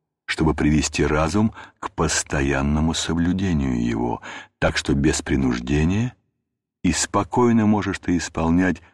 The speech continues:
служение его с ревностью.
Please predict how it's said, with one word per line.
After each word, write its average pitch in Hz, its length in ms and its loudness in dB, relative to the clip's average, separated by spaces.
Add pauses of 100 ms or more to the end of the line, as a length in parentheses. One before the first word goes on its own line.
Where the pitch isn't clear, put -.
(120)
служение 78 880 2
его 55 420 -4 (340)
с - 180 -4
ревностью. - 680 -6